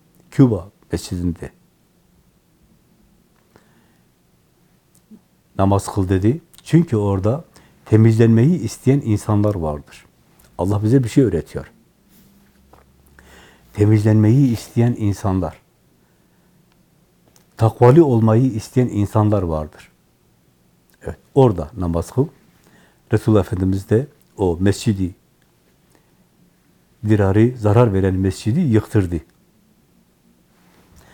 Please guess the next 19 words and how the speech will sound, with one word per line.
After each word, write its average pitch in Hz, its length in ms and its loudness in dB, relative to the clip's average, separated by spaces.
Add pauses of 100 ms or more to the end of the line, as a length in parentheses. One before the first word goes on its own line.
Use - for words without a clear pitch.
(260)
Neyi 123 220 4
öğretiyor 95 420 -2
bize 92 200 -6
Allah? 87 340 -4 (1300)
Yani 113 260 4
bir 127 100 4
yerde 113 360 4
bir 113 140 2
mescit 104 460 -2
varsa, - 420 -2 (220)
bir 113 160 4
yerde 107 360 2
bir 107 140 0
cemaat 101 540 -2
varsa, 104 400 -2 (2000)
yolu 110 240 6
giden 113 440 4
birileri 113 440 4
varsa, 117 400 0